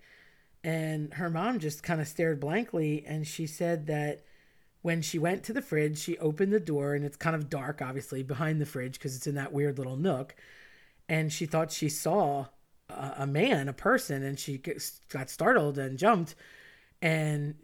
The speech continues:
she closed the fridge door real fast, and it turned out that the man got more prevalent looking when she closed the door. It became, like, clearer in the darkness, and it was an image of her father, and he was waving to her.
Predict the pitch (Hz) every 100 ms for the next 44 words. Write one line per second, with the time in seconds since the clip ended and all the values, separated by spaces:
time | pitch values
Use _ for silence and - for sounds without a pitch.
0 | - - 165 147 143 - 175 180 156 170
1 | 180 160 139 180 240 170 151 151 139 135
2 | - - 151 147 - 185 170 160 156 139
3 | 151 165 170 165 147 147 156 156 160 160
4 | 160 - - - - - 185 226 240 170
5 | 170 151 165 156 151 151 - _ _ -
6 | - _ _ _ - 170 165 165 156 160
7 | 170 139 139 202 254 180 170 156 151 151
8 | 170 156 147 - 196 170 160 143 151 214
9 | - 151 143 156 160 165 147 143 147 214
10 | 226 170 160 - - - - - - -
11 | 165 160 160 151 - - - 156 180 220
12 | 311 143 131 127 156 143 147 160 277 311
13 | 165 131 120 123 -